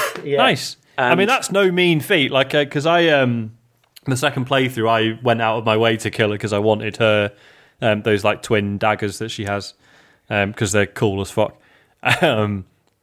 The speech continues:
Speaker 2: but yeah, she's not easy to take down usually.
Speaker 1: Yeah, I don't even remember. I just basically, he, he was attacking, so I was like, you know, going all out, and then I, I wonder where she was, and then,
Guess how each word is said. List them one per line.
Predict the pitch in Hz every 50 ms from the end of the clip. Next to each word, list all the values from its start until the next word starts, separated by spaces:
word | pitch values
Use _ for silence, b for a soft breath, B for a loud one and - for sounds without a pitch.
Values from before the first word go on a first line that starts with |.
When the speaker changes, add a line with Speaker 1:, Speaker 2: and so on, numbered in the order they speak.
| _
Speaker 2:
but | - 117 110
yeah, | 110 117 139 143 127
she's | 101 - - 123
not | 131 151 147 131
easy | 127 131 131 117 113 110
to | -
take | - 120 110 104
down | 117 139 147 131 104
usually. | 95 92 90 85 - 107 -
Speaker 1:
Yeah, | 185 180 175 175 -
I | 165 185 190
don't | 190 233 240 226
even | 208 185 175
remember. | 165 151 131 127 123 - _ _ 156 135 - - -
I | - 147 165
just | 160 190 196 190
basically, | - 196 180 170 180 165 135 123 143
he, | 143 147 175 196 190 -
he | 151 170 185 196
was | 190 180 151
attacking, | 151 143 143 - 151 135 131 - 143 135 135 123
so | 139 139
I | 135
was | 135 123
like, | 131 135 127 127 123 127
you | 143 131
know, | 120 117 113 117 117 _ _ _ _ _ _
going | - 147 135 143
all | 143 139 127 123 123
out, | 117 113 117 117 113
and | 123 123 123
then | 127 127
I, | 131 135
I | 131 - 127 131
wonder | 127 147 147 135 131
where | 123 120
she | - - 143 135
was, | 123 113 113 110 117 120 117 107
and | 113 113
then, | 117 117 117 117 117 113 110 110 -